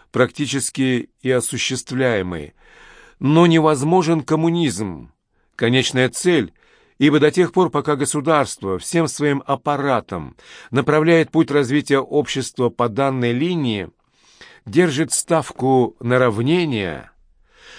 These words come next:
это равнение под условием данного нажима, то есть искусственным образом, осуществляется. Но стоит опустить вожжи, попытаться перейти к коммунизму,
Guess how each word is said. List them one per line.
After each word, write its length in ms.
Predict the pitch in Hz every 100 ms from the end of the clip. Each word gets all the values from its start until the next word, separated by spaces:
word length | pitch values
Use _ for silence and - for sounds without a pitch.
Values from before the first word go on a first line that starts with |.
| - -
это 220 | 196 196
равнение 680 | 196 185 196 185 175 165 156
под 200 | 147 135
условием 600 | 139 147 160 151 147 123
данного 400 | 131 143 131 127
нажима, 600 | 127 113 117 170 135 104
то 120 | 120
есть 200 | 113 117
искусственным 720 | 117 - 139 - 127 120 120 -
образом, 680 | 165 139 123 95 107 82 - _ _ _ _
осуществляется. 1080 | 120 - 131 139 - 127 107 85 69 - - _ _ _ _ _ _ _ _ _ _ _ _ _ _ _ _ - - - -
Но 120 | 156
стоит 320 | - 220 214
опустить 480 | 175 170 - 196 -
вожжи, 540 | 139 208 175 101 104
попытаться 540 | 101 123 143 180 - 147
перейти 500 | 147 147 - 156 160
к 80 |
коммунизму, 800 | - 139 143 175 160 117 101 78